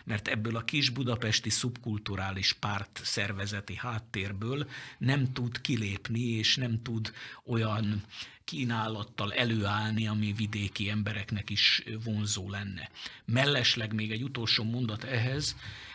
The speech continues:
Engem most nagyon az izgat, hogy, ö, hogy, hogy, hogy ugye az áprilisi választás után az ellenzékiek eléggé le vannak amortizálva,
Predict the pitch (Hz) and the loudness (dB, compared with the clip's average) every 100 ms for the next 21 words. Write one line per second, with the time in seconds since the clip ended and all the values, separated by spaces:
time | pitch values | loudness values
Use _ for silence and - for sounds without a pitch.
0 | - _ 123 123 120 120 120 117 127 143 | -18 _ 0 2 2 2 4 4 4 0
1 | 139 131 131 117 113 104 113 127 - - | 0 2 2 2 2 0 -4 -4 -8 -8
2 | 120 - - 104 101 101 107 107 107 104 | -12 -10 -6 -4 -4 -2 -2 -2 -2 -4
3 | 104 104 107 104 107 107 - - 107 104 | -6 -8 -6 -4 -6 -8 -10 -8 -8 -6
4 | - 98 107 - 104 101 - 101 101 101 | -8 -12 -12 -8 -8 -8 -8 -4 -2 0
5 | 101 117 117 113 - 110 110 113 104 - | 0 0 2 4 4 4 2 2 0 2
6 | 101 - 110 113 107 104 107 110 104 104 | 2 2 2 2 2 2 0 0 0 0
7 | 101 - 101 95 101 101 98 104 95 95 | 0 -2 -4 -4 -4 -4 -4 -4 -6 -6
8 | 98 98 92 98 - 101 104 - 104 107 | -6 -6 -6 -6 -2 0 -2 -2 -2 0
9 | 104 104 110 135 | 0 0 -2 -4